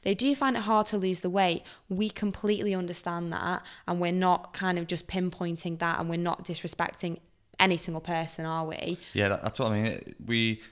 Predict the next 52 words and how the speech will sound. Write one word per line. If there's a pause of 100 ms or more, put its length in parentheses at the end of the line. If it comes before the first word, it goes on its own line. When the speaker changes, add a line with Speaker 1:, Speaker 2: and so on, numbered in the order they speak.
(180)
Speaker 2:
I
think
Lucy
had
a
couple
of (180)
D
Ms
yesterday
off
the
back
of
this
story
in
regards
to,
well,
some
people's, (560)
uh,
obesity
problems
are
genetic.
Yeah,
we
understand
that,
uh,
a
small
proportion
of
people's (400)
are
to
do
with
genetics,
like, (460)
uh,
the
monogenic
causes, (180)
is
it
the
syndromatic
causes,